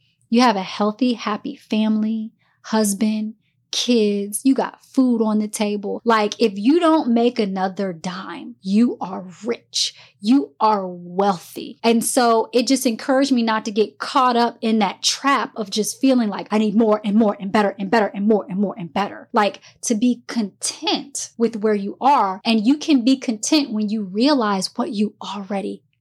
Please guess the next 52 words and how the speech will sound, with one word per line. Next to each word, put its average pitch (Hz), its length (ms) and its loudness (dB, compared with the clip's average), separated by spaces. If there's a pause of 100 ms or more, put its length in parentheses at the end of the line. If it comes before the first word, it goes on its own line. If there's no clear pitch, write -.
(200)
have. 247 600 -10
So 254 200 2
one 254 240 4
of 349 60 4
the 262 80 4
main 240 280 2
ways 247 260 2
for - 140 -4
us 220 200 -2
not 220 300 -2
to 233 80 -2
get 220 280 0
caught 247 300 0
up 240 320 -2
in 214 240 -4
that 196 240 -6
hamster 302 500 0
wheel 208 260 -2
of - 240 -12
feeling 311 220 4
like 226 160 -2
we 233 140 -4
have 240 180 -6
to 220 100 -4
do 247 220 2
all 247 180 2
the 240 100 0
things 294 400 2
is 247 140 2
to 226 120 -2
realize 214 380 0
what 220 100 -4
we 185 100 -6
already 180 220 -10
have, - 360 -20
to 254 120 -2
realize 240 420 2
that 196 180 0
we 320 160 2
are 381 100 4
already 392 340 0
rich. - 460 -14
We 330 160 2
are 311 180 0
already 330 300 0
blessed. - 360 -10 (140)
We're 320 160 2
already 320 420 2
doing 277 380 2 (120)
what 277 200 2
we 269 140 4
love. 262 520 0